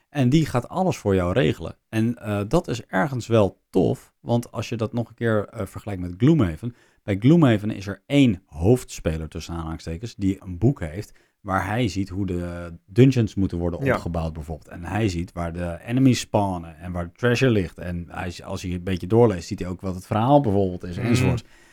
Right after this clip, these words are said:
Speaker 1: Dus ja, die zit daar altijd een beetje met twee petten op. Want aan de ene kant wil hij gewoon een toffe avond hebben en niet te veel spoilen.
Speaker 2: Nee.
Speaker 1: Maar hij wil het ook wel weer halen, weet
Speaker 2: Ja.
Speaker 1: je wel. Ni-, kan
Speaker 2: Ja.
Speaker 1: niet volgende avond weer hetzelfde level spelen.
Speaker 2: Nee, dat,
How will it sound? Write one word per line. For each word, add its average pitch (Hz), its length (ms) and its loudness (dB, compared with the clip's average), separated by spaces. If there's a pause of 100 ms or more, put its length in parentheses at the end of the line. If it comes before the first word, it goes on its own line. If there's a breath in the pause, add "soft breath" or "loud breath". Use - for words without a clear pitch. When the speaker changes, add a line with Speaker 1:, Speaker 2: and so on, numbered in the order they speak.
(180 soft breath)
Speaker 1:
Dus 120 260 0
ja, 117 200 -2
die 117 120 4
zit 135 120 2
daar 147 120 8
altijd 151 180 0
een 143 80 6
beetje 135 160 8
met 135 220 4
twee 139 240 8
petten 147 400 4
op. 117 280 2
Want 113 280 -2
aan 110 160 -2
de 107 60 4
ene 135 160 4
kant 113 160 6
wil 110 120 8
hij 107 100 10
gewoon 101 160 4
een 95 60 -8
toffe 110 240 2
avond 107 340 0
hebben 107 380 4
en 110 120 0
niet 120 120 8
te 113 80 -4
veel 107 160 -2
spoilen. 147 600 6
Speaker 2:
Nee. 123 260 4
Speaker 1:
Maar 123 220 2
hij 127 120 0
wil 131 120 10
het 131 100 10
ook 139 140 10
wel 147 140 10
weer 143 140 10
halen, 120 480 6
weet 101 100 4
Speaker 2:
Ja. - 60 4
Speaker 1:
je 131 60 4
wel. 131 120 8
Ni-, 120 180 2
kan 113 120 2
Speaker 2:
Ja. 107 60 6
Speaker 1:
niet 120 300 4
volgende 110 380 -2
avond 104 300 -6
weer 110 180 2
hetzelfde 90 400 -4
level 80 260 -12
spelen. - 260 -14
Speaker 2:
Nee, 131 300 6
dat, 123 120 0